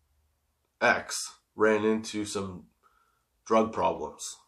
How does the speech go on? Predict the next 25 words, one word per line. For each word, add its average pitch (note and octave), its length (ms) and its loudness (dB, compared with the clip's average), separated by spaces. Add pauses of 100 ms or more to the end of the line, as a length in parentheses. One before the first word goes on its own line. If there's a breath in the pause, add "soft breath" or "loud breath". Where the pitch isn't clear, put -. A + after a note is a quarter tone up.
(180)
And F#2+ 280 -2
I A2 160 6
had A2 200 2
to G#2+ 80 -6
come G#2 460 -6 (440)
take A2 220 -2
care G2 220 -2
of F#2 60 -6
the - 60 -12
kids. - 480 -8 (540 soft breath)
And G2 140 -4
taking A#2+ 260 0
care A#2+ 200 4
of A2 120 2
three A2+ 160 -4
kids A2+ 640 0
is G2 140 -8
a - 40 -16
full-time F2+ 460 -6
job. - 240 -8 (800 soft breath)
Um, F2 520 0 (400)
and G2 200 -2
it G2+ 100 0
was G#2 180 -4
tough - 460 4